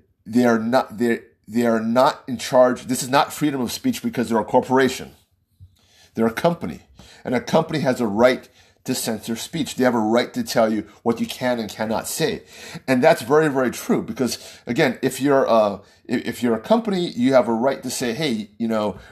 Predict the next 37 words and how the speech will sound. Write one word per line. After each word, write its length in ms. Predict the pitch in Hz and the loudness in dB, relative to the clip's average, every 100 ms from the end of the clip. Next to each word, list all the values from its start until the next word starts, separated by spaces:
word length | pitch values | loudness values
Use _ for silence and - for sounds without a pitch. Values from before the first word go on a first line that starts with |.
| - | -20
we 220 | - 127 | 0 2
don't 140 | 151 | 4
want 200 | 127 123 - | 4 2 2
our 160 | 113 | 2
employees 800 | 107 101 139 135 131 139 135 120 | 0 -4 0 2 2 0 0 -2
or 80 | 87 | -2
our, 240 | 95 92 - | -2 -2 -4
our 140 | 95 | -6
customers 480 | - 143 - 135 120 | 0 -2 -2 -6 -6
to 160 | - | -2
act 180 | 107 113 | -2 0
a 40 | 117 | -4
certain 420 | - 123 117 113 | -2 -2 0 2
way." 380 | 110 113 107 - - - | 2 2 -2 -8 -20 -12
You 80 | 113 | -8
know, 140 | 110 107 | -4 -2
you, 180 | 107 107 - | -4 -6 -8
if 140 | 113 | 0
you 60 | 123 | 2
want 280 | 123 120 - | 4 2 -4
a 80 | |
business, 500 | 92 95 135 135 127 | -4 -2 -2 -2 -4
you 80 | 120 | -2
have 120 | 117 | -2
to 60 | 107 | -4
come 200 | - 120 | -6 -4
in 100 | 120 | -2
here, 400 | 117 117 110 - - - | 2 2 2 -4 -20 -16
dress 260 | 92 120 117 | -2 0 0
appropriately. 1000 | 113 131 123 131 123 - 120 113 110 - | -2 2 2 2 -2 -2 -2 -2 -2 -6
You 160 | 101 104 | -6 -4
know, 80 | |
this 320 | 90 92 113 113 | -6 -6 -6 -6
is 80 | |
a 80 | 98 | -8
black 320 | 80 120 113 | -2 0 0
tie 340 | - 113 110 | 4 4 4